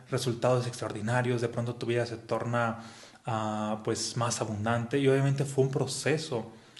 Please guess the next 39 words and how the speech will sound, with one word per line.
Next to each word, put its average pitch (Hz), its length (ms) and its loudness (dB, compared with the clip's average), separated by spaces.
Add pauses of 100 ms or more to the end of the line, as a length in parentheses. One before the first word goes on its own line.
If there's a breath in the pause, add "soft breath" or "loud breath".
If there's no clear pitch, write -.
(160 loud breath)
de 110 120 -2
tiempo, 151 380 0
fue 135 120 0
un 127 100 4
lapso 123 280 4
de 110 60 2
tiempo. 156 340 0
Tus - 160 -6
palabras 127 400 4
no 127 120 4
fue 131 180 2
de 131 160 2
que, 107 320 -4 (320 loud breath)
ah, 151 240 4
las 123 200 6
lanzaste 131 480 4
y - 20 4
dieron 127 240 4
fruto, 135 320 2
no, 151 220 2
tus 160 140 -4
palabras 151 360 2
solamente 156 380 2
son 131 300 -2
semillas, 139 600 0 (680 soft breath)
y 117 140 -2
esas 143 180 0
semillas, 139 580 2 (640 soft breath)
ah, 110 480 0
prácticamente 120 520 4
si 123 100 -2
las 107 200 4
seguiste 117 640 0
cosechando 110 800 -2 (440 loud breath)
a 117 60 0
través 110 340 4
de 117 280 2
hábitos 107 360 0
positivos, 131 680 -4